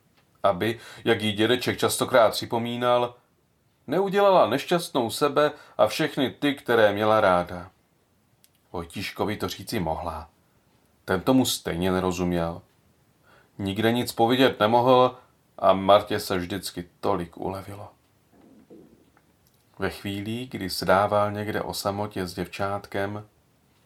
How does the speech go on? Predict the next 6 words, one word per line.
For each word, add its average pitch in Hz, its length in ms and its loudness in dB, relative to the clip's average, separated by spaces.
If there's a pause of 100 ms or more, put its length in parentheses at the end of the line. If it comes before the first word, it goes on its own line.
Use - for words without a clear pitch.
(280)
a 101 80 4
Vojtíšek 95 580 -2
si - 100 -6
uměl 143 360 2
zvolit 90 340 -2
místo, 92 520 -2